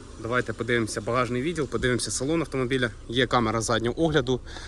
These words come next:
електропривод кришки багажника. Кожна кнопочка, все працює по електриці. Ось так все виглядає. Ось тут у нас ось такий великий просторий багажний відділ. Чистий, охайний, є запасне колесо, повністю все комплектно.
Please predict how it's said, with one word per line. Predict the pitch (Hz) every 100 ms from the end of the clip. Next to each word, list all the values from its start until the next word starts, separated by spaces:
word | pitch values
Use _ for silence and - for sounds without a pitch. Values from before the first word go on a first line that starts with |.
| - -
електропривод | 131 135 - 123 123 113 -
кришки | 110 - 110
багажника. | 123 160 156 135 120 110 - - - - - - - - - -
Кожна | 156 131 131
кнопочка, | 147 147 139 127
все | 110 120
працює | - 117 156 170
по | 143
електриці. | 135 131 - 117 - 113 -
Ось | -
так | - 117
все | -
виглядає. | 117 117 113 131 147 156 - - - - - - - - - - -
Ось | -
тут | - 120
у |
нас | 113
ось | 117
такий | - 120 113
великий | 117 107 107
просторий | - 120 120 107
багажний | 101 113 110 131
відділ. | 147 185 170 147 - - - - - - - -
Чистий, | 131 - 131
охайний, | 113 127 127 139 127
є | 110 127 107 - - - - - -
запасне | - - 127 127
колесо, | 120 185 180 - 127 - -
повністю | 127 113 120
все | 107 120
комплектно. | 110 104 160 165 156